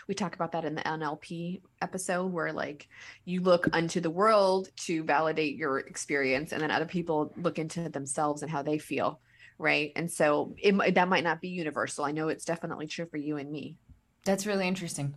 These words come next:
Speaker 2: Yeah. In which case, then the need for internal validation is there. So whether I gave examples of ex-,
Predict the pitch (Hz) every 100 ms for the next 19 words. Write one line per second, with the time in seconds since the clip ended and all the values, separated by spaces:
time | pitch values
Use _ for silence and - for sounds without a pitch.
0 | - 180 151 131 151 185 185 180 180 170
1 | - 170 165 160 151 147 156 165 160 160
2 | 143 143 143 135 180 196 123 123 127 139
3 | 127 120 120 139 - _ _ _ _ _
4 | _ _ - 151 143 - - - 170 151
5 | 170 165 151 143 120 - - - 180 175
6 | 165 143 160 143 135 135 135